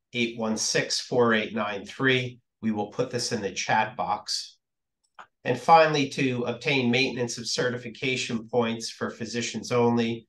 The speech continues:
uh, after you've completed step one and listened to today's grand rounds, uh, you can either scan the Q R code that's on the screen,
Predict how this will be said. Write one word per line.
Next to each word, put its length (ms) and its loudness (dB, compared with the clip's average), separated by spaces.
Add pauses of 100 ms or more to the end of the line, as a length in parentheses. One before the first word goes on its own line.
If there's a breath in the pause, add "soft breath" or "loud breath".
(380)
uh, 160 -10
after 340 -2
you've 240 0
completed 580 -4
step 360 -2
one 480 4 (100)
and 180 -6
listened 400 -2
to 140 -8
today's 460 -4
grand 340 -4
rounds, 600 0 (320)
uh, 280 -6
you 120 -12
can 160 -6
either 500 -2
scan 440 0
the 100 -6
Q 260 -6
R 260 2
code 320 -2
that's 240 -6
on 160 -2
the 60 -6
screen, 560 -2